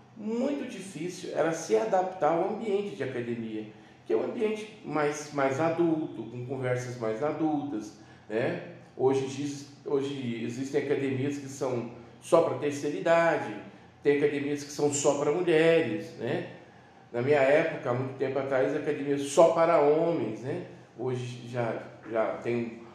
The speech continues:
boas modificações, mas o iniciante, o ideal é isso aí, acima dos quinze anos, porque ele já tem uma compreensão, já tá começando o seu amadurecimento, e mesmo assim de olho,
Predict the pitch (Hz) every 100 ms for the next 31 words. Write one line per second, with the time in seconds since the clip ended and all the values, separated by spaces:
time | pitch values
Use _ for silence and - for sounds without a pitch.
0 | - - 156 151 123 123 123 - 143 143
1 | - 147 175 175 - - - - 180 208
2 | 214 240 254 247 - 202 214 - - -
3 | - 220 208 202 240 254 - 302 123 -
4 | - - - - - 131 127 - 147 143
5 | 120 - 135 135 113 113 123 143 156 165
6 | 170 170 - - - - - 147 147 156
7 | 156 160 165 170 170 165 - 147 151 131
8 | 120 - 135 147 147 139 143 143 147 135
9 | - 151 156 - 147 139 139 135 127 127
10 | 120 113 117 156 180 - - - - -
11 | 160 147 190 233 269 - 208 233 240 262
12 | 156 120